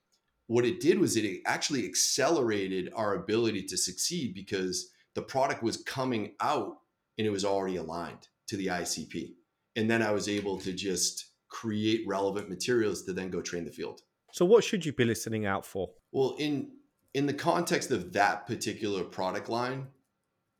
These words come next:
Speaker 1: I started off with something really, really simple. And, um,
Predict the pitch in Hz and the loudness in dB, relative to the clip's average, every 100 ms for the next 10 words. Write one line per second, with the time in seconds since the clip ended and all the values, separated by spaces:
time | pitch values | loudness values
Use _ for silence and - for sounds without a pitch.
0 | _ _ _ - _ - 113 113 139 127 | _ _ _ -20 _ -2 0 2 2 4
1 | 113 104 98 98 - 107 90 87 82 85 | 4 4 2 -2 -2 -2 -2 -6 -6 -6
2 | 98 110 107 95 87 90 76 71 78 73 | -6 -2 -2 -2 -2 -2 -2 -4 -6 -8
3 | - - _ _ _ _ _ _ _ 101 | -12 -18 _ _ _ _ _ _ _ -2
4 | 98 95 95 87 90 - 98 95 90 87 | 0 -2 -4 -8 -12 -12 -6 -4 -4 -4
5 | 80 | -8